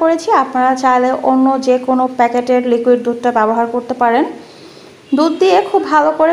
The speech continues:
মেশাতে হবে। খুব ভালো করে মিশিয়ে নিচ্ছি। এরপর আমি আরেক কাপ দুধ দিলাম। প্রথমে কিন্তু আমি এক কাপ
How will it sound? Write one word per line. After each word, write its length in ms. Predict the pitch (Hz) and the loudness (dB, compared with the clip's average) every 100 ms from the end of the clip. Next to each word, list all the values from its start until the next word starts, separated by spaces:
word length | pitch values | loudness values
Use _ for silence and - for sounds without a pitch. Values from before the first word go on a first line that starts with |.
| 302 | 2
মেশাতে 300 | 269 285 294 285 | 0 -2 -2 -2
হবে। 200 | 262 349 - - - - - - - - - 339 349 - 339 359 381 381 - - - - - - - - - - - - 349 339 - - - - - - - - - - - - 269 330 320 | 0 0 -2 -12 -20 -20 -20 -20 -20 -20 -20 -20 -20 -20 -20 -20 -20 -20 -20 -20 -20 -20 -20 -20 -20 -20 -20 -20 -20 -20 -20 -20 -20 -20 -20 -20 -20 -20 -20 -20 -20 -20 -20 -20 -20 -20 -10
খুব 120 | 370 330 320 | -4 -2 0
ভালো 180 | 311 330 | 0 2
করে 160 | 349 349 415 | 2 2 2
মিশিয়ে 320 | 311 320 339 330 | 2 2 2 4
নিচ্ছি। 300 | 320 320 370 494 - | 4 0 0 2 2
এরপর 240 | 277 277 294 - | 2 2 0 0
আমি 160 | 262 277 - | 0 -2 0
আরেক 180 | 233 247 302 | -2 -2 -2
কাপ 120 | 294 294 | -4 -4
দুধ 220 | 294 247 262 | -4 -4 -2
দিলাম। 180 | 285 381 277 | -2 0 0
প্রথমে 280 | 269 320 330 | 2 2 2
কিন্তু 140 | 330 349 | 2 2
আমি 80 | 320 | 2
এক 60 | 254 | 0
কাপ 100 | - | -2